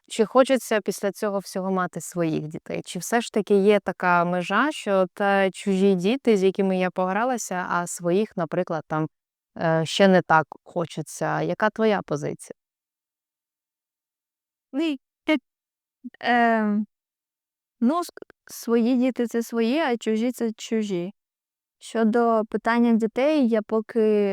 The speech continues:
Speaker 2: не знаю, як в-, їжачок в тумані, тому що Раніше, можливо, я думала якось по-, по-іншому. Тобто, ну, з'явиться дитина, ну і, ну і з'явиться, ну, вирішимо це питання. Ну, в-, виростем, винянчим, все буде хорошо.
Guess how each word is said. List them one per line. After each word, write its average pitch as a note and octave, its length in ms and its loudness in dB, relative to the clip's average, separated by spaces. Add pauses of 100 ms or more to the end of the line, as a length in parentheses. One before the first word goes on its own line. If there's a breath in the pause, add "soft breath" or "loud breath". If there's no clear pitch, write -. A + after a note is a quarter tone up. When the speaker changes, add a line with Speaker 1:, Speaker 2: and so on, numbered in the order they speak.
(120)
Speaker 2:
не G#3 260 -4
знаю, F#3+ 340 0
як G3+ 120 -2 (260)
в-, A#3+ 360 -8
їжачок A3 480 -2
в - 60 -20
тумані, A#3 500 -2
тому G3+ 240 -4
що G#3 240 -6 (560)
Раніше, A3+ 580 2
можливо, G#3+ 520 2
я G#3 480 2
думала G#3+ 460 0
якось G#3 340 -4
по-, G3+ 220 -2
по-іншому. G#3+ 800 -2 (640)
Тобто, G#3 300 -6
ну, B3+ 300 0
з'явиться A#3 520 2
дитина, D#4+ 600 -2
ну A4 280 -2
і, G#3 320 -2
ну F4 120 -4
і G#3 280 -4
з'явиться, G3+ 560 -6
ну, D4+ 200 -6
вирішимо G3+ 720 -4
це F#3+ 140 -16
питання. G3 360 -12
Ну, D4+ 140 -4
в-, G3+ 320 -6
виростем, A#3+ 640 2
винянчим, G#3+ 680 0
все A3 180 -4
буде C4 120 2
хорошо. A#3 480 -2